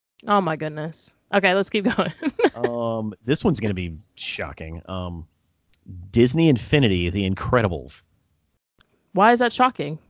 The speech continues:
Speaker 2: I, 'cause it's old and it's a Disney Infinity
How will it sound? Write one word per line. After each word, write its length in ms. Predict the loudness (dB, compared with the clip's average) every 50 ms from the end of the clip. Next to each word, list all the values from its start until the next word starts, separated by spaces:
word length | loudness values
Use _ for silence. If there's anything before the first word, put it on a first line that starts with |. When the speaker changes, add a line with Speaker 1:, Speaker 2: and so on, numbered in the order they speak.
| _ _ _ _ _ _ _ _ _ _ _ _ -8 0
Speaker 2:
I, 160 | 0 0 0 0
'cause 240 | -2 -4 -4 -2 -2
it's 220 | -4 -4 -6 -6 -2
old 440 | 0 2 2 2 2 2 0 -2 -2
and 140 | 0 0 0
it's 180 | 0 0 -2
a 60 | -4 -4
Disney 520 | -4 -6 -10 -4 -2 0 0 2 4 4 4
Infinity 640 | 4 2 0 -2 0 2 2 4 4 2 2 0